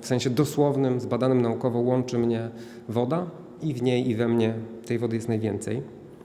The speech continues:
ja nie mam osobiście wątpliwości, że rzeka jest osobą, jest kimś więcej niż osoba, przekracza to słowo.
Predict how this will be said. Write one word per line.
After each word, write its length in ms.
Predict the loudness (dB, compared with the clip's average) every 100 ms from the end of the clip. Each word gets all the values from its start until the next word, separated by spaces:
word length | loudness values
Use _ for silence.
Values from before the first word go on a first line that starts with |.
| -20 -20 -20 -20 -20 -14 -10 -10 -10 -12 -14 -18 -20 -20 -20 -20 -20 -20 -20 -20 -14 -2
ja 80 | 4
nie 100 | 4
mam 140 | 4
osobiście 380 | 2 -2 -2 0
wątpliwości, 500 | 0 0 -2 -2 -2
że 100 | -2
rzeka 240 | -2 0
jest 180 | 0 0
osobą, 480 | -4 -4 -4 -4 -4
jest 140 | -6 -4
kimś 200 | -2 0
więcej 340 | 0 0 0
niż 180 | -2 -2
osoba, 220 | -8 -8
przekracza 460 | -6 -4 -2 -2 -6
to 120 | -8
słowo. 360 | -8 -8 -8